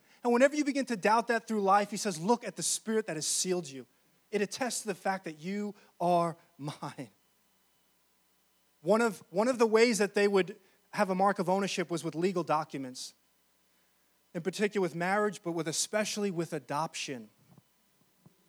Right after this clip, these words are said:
This is so important because this speaks into what we're talking about here with adoption, with, with, uh, being marked for ownership. Let me read this scripture. It's on the screen, Romans eight. You guys, you guys follow me right now?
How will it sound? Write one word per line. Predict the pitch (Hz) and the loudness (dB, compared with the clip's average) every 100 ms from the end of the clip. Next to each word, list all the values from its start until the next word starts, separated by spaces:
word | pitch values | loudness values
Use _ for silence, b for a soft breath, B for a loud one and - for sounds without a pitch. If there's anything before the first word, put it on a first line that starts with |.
| - - | -20 10
This | 170 175 | 10 12
is | 208 | 6
so | - 208 208 | 8 8 8
important | 185 - 208 185 | 8 10 12 10
because | 156 156 175 143 | 4 2 0 2
this | 185 185 | 2 2
speaks | - 226 220 - - B B B B | 2 4 4 4 -2 B B B B
into | 220 233 220 | 6 8 8
what | 202 185 | 8 8
we're | 165 | 6
talking | 196 190 - 175 | 6 4 4 2
about | 160 147 | 4 2
here | - 147 131 - | 0 -4 -4 -8
with | 147 151 | -6 -4
adoption, | 147 143 - 123 120 _ b b | 0 -2 -4 -12 -14 _ b b
with, | 165 165 | 6 8
with, | 170 165 - - | 10 6 6 -2
uh, | 147 147 | 0 0
being | 151 175 160 | 4 6 8
marked | 160 160 | 8 6
for | 156 | 2
ownership. | 156 160 147 - 123 | 4 4 4 0 2
Let | 170 | 4
me | 247 | 6
read | 247 220 | 6 6
this | 220 | 4
scripture. | - 233 - 160 | 6 4 4 2
It's | 147 | 4
on | 180 180 | 6 6
the | |
screen, | - - 190 165 | 2 4 4 8
Romans | 170 185 175 | 8 8 8
eight. | 180 170 - b b b b b b _ | 6 6 2 b b b b b b _
You | 151 | 6
guys, | 196 180 - | 6 4 -4
you | 170 | 0
guys | 180 170 | 0 2
follow | - 185 165 | 4 4 4
me | 151 | 0
right | 135 | -2
now? | 127 117 | -4 -10